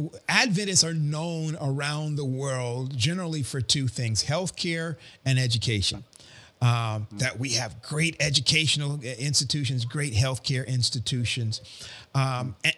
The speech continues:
and, and both of you, a-, as good, solid Seventh-day Adventist Christian professional men, but neither of you are at an Adventist institution.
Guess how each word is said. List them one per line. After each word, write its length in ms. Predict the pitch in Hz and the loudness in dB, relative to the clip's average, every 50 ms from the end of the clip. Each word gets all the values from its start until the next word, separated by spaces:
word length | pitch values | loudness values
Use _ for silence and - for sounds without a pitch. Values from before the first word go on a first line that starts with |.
| - | 2
and, 280 | 156 160 156 151 151 - _ - | 2 2 2 2 -2 -4 _ -4
and 400 | 151 143 143 143 139 143 151 - - _ - 185 131 113 | -2 0 0 0 0 0 -2 -2 -6 _ -6 -4 -4 -2
both 340 | - 196 240 269 269 247 - | 0 0 0 2 0 -2 -2
of 160 | 240 202 127 | 0 2 2
you, 300 | 123 127 117 117 131 151 - - | 4 4 2 0 -2 -4 -4 -4
a-, 160 | 131 135 139 - | -4 -4 -2 -2
as 220 | 131 131 123 123 | -2 0 0 -2
good, 500 | 110 107 - 160 180 202 208 202 147 - | -4 -2 -2 0 0 0 -2 -4 -4 0
solid 760 | - - - - - - 165 160 165 185 196 190 175 147 - | 2 4 6 6 6 6 4 2 0 -2 -2 -2 -4 0 2
Seventh-day 540 | - - - 170 170 160 170 151 170 160 156 | 4 4 6 4 2 0 -2 -2 -2 0 0
Adventist 520 | 151 151 156 139 156 156 156 - - - | 0 0 0 -2 -2 0 0 0 0 0
Christian 880 | - - 180 160 - - - 156 151 151 151 147 - 127 120 123 135 127 - - | -2 -2 4 6 6 6 4 2 -2 -2 -2 -2 0 2 2 2 2 0 -2 -2
professional 720 | - 175 135 - - 170 156 151 - 147 143 143 139 127 | -2 0 0 0 0 2 4 4 4 4 2 0 2 2
men, 400 | 123 135 143 131 123 120 123 - - - - - - - - - | 2 2 2 0 -2 -2 -4 -6 -8 -14 -14 -14 -14 -14 -6 -6
but 120 | 202 - | -4 -2
neither 540 | 180 190 208 220 247 254 262 190 233 220 214 | 0 0 2 2 2 2 0 0 -2 -4 -2
of 160 | 208 185 160 | 0 0 0
you 180 | 190 208 208 202 | 0 0 -2 -2
are 120 | 190 190 | -2 0
at 180 | 180 160 175 175 | 0 0 0 0
an 140 | 185 175 - - | -2 -4 -2 0
Adventist 500 | 165 175 180 175 143 170 175 170 156 - | 2 2 2 2 2 0 0 2 2 2
institution. 720 | 170 165 156 127 - 165 - 139 147 135 110 - 117 98 | 2 4 2 2 2 2 0 2 2 4 4 4 2 2